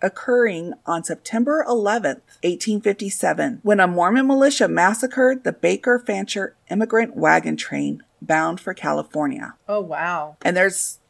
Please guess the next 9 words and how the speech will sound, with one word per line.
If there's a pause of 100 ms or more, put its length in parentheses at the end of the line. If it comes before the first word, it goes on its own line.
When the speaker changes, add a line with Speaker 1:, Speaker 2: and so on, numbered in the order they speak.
Speaker 1:
all
these
details
on
it,
and
it's
really
scary.